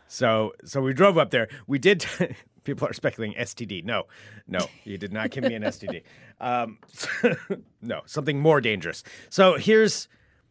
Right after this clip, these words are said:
Speaker 1: uh, <laughs> here's what happened. You know, so we drove up. It's about a two and a half, three hour drive normally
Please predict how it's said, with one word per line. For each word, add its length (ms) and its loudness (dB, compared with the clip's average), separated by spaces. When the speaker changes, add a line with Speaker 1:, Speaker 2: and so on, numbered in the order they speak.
Speaker 1:
uh, 240 6
<laughs> 180 -6
here's 120 -2
what 100 4
happened. 240 -2
You 80 0
know, 80 0
so 160 -4
we 120 -2
drove 340 2
up. 200 0
It's 120 -2
about 220 6
a 60 4
two 220 0
and 100 4
a 20 4
half, 140 0
three 240 0
hour 160 4
drive 240 0
normally 640 0